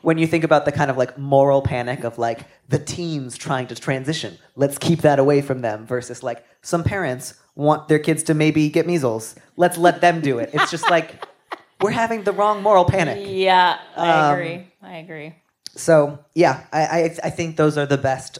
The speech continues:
Speaker 1: options, unfortunately. And then again, like, hope for the best. Hope there's not a measles outbreak.
Speaker 2: Mm-hmm.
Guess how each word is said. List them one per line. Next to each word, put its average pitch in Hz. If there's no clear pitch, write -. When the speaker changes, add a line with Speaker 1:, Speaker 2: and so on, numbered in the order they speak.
Speaker 1:
options, 117
unfortunately. 117
And 165
then 180
again, 180
like, 156
hope 156
for 175
the 185
best. -
Hope 147
there's 151
not 160
a 170
measles 202
outbreak. 92
Speaker 2:
Mm-hmm. 175